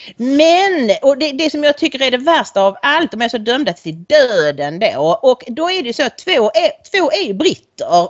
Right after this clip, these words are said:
Och det, den brittiska utrikesministern Liz Truss, hon gick ju ut i början av kriget och sa att hon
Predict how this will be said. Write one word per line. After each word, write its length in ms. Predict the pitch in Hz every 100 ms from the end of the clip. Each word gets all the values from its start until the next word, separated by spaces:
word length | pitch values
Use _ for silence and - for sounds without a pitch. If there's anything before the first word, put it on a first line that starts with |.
| 320
Och 100 | 320
det, 80 |
den 340 | 311 220 294 247
brittiska 800 | 320 330 392 - - 196 - 185
utrikesministern 960 | 277 330 381 381 269 - 202 160 - 175
Liz 340 | 180 233 - -
Truss, 540 | - 330 320 370 - -
hon 160 | 381
gick 260 | 185 190 -
ju 60 | 370 - - 370 453 466
ut 140 | -
i 100 | 330
början 460 | 262 349 381 240 269
av 140 | 240
kriget 420 | - 240 185 170
och 80 | 165
sa 220 | - 131
att 140 | 123 - - -
hon 260 | 165 311